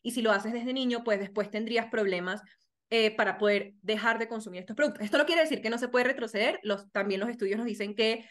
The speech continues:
uno puede dejar de consumirlos y pues volver a tener ese gusto, digamos, natural, pero di-, en los niños y las niñas es especialmente problemático, por lo tanto, sí, la recomendación general es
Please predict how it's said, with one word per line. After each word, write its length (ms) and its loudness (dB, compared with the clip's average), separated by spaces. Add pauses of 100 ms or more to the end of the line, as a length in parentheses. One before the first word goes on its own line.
(100)
uno 220 0
puede 160 6
dejar 240 2
de 100 -4
consumirlos 640 -2
y 120 -8
pues 280 -2 (220)
volver 400 4
a 100 4
tener 220 4
ese 220 0
gusto, 520 -2 (540)
digamos, 300 2
natural, 540 2 (540)
pero 480 2
di-, 220 -6
en 160 2
los 120 0
niños 240 -2
y 60 -2
las 120 -4
niñas 280 -2
es 140 -6
especialmente 580 -4
problemático, 600 0
por 120 -2
lo 80 -2
tanto, 260 -2
sí, 300 0
la 120 0
recomendación 800 2
general 420 2
es 220 0